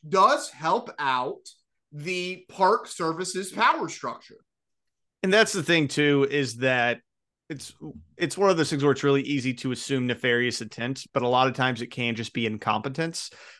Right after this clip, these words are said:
Speaker 2: And often it can also just be a general covering your own ass, you know, where
Speaker 1: Right.
Speaker 2: it's,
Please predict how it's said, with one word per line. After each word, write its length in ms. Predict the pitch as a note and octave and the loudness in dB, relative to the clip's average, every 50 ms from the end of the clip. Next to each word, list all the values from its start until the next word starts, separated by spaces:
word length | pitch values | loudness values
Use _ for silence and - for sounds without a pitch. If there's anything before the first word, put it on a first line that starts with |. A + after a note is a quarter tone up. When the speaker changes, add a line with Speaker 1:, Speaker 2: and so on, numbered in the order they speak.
| _ _ _ | _ _ _
Speaker 2:
And 500 | C3+ C3 C3 B2+ B2+ B2 B2 B2 A#2 - - | 0 2 2 4 2 2 2 0 -2 -2 0
often 300 | C#3+ C#3 C#3 C3+ - C3 | 2 2 2 2 0 -2
it 60 | A#2+ | -2
can 100 | - B2+ | -2 -2
also 200 | B2 A#2 - - G#2 | -2 -4 -4 -6 -10
just 180 | A#2 G#2+ - | -10 -10 -6
be 220 | - A#2 A2+ A2 G#2+ | -2 -2 0 2 0
a 60 | G#2+ | 0
general 360 | G#2 - A#2 G#2 G#2+ G#2+ G#2+ | 0 -2 -4 -4 -4 -6 -6
covering 420 | - - A#2+ A2 G#2 A2 G#2+ A2 | -4 -4 -4 -2 -2 -2 -4 -4
your 140 | G#2 G#2+ G#2 | -2 -2 -2
own 140 | G#2 G2+ G2+ | -2 -4 -6
ass, 420 | G#2+ G#2+ G#2+ - - - - - | -6 -8 -8 -10 -10 -10 -12 -12
you 160 | - A#2+ A2+ G#2+ | -10 -8 -6 -4
know, 180 | G#2+ G#2+ G#2+ | -4 -2 -2
where 220 | G#2+ A2 A2 A2 A2 | 0 2 2 2 2
Speaker 1:
Right. 80 | A2 A2 | 0 -2
Speaker 2:
it's, 260 | G#2+ - - - | -4 -6 -10 -14